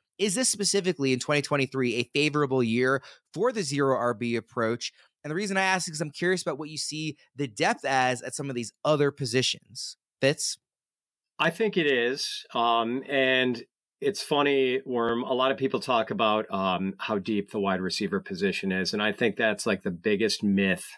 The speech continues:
Speaker 2: in fantasy football. And yet a lot of people
Speaker 1: <laughs>
Speaker 2: buy into this myth. And I'm, uh, I'm always kinda stunned by how ma-, many people think it's deep.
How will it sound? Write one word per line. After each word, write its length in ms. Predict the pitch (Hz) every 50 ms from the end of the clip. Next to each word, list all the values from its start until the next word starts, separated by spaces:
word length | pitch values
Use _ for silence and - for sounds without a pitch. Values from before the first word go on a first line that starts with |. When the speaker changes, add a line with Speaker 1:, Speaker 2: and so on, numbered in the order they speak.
| _ _ _ -
Speaker 2:
in 140 | 101 95 85
fantasy 500 | - - 104 95 92 90 - - 98 90
football. 460 | - - 101 90 90 - 95 87 87
And 100 | 90 101
yet 200 | 110 110 110 107
a 60 | 110 107
lot 200 | 110 107 110 123
of 120 | 120 -
people 280 | - 135 131 - 131 113
Speaker 1:
<laughs> 80 | 101 -
Speaker 2:
buy 240 | 127 117 117 120
into 400 | 127 127 113 117 123 127 120 127
this 280 | 123 123 131 113 - 127
myth. 320 | 123 135 160 185 180 - - - - - - - - -
And 340 | - 151 143 143 147 147 156 -
I'm, 160 | 165 160 170 165
uh, 100 | - - - - - - - - - _ _ _ _ _ _ _ _ _ -
I'm 120 | 139 151
always 220 | 196 226 254 220 -
kinda 180 | - 214 170
stunned 340 | - - - 165 151 151 135
by 120 | 113 107
how 140 | 98 104 117
ma-, 140 | 113 117 127 - 101 - - - - -
many 260 | - 135 127 120 120
people 300 | 101 - 123 107 - 117
think 220 | 104 - 123 113 -
it's 180 | 110 90 -
deep. 300 | - 127 120 117 - _